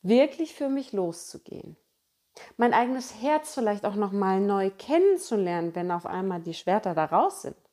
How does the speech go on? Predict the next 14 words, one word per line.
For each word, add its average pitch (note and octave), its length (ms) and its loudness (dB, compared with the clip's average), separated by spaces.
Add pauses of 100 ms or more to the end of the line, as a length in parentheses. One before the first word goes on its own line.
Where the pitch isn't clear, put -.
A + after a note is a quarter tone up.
(500)
Weil B3 140 10
das B3+ 200 0
fühlt D4+ 200 2
sich B3+ 160 -6
ja A#3+ 140 2
natürlich A3+ 720 0 (1120)
völlig C#4 520 4
anders D#4 440 2
an, - 240 -6 (180)
wenn F3+ 160 0
die F3 100 2
da C#3+ 120 2
raus - 320 -6
sind. - 260 -16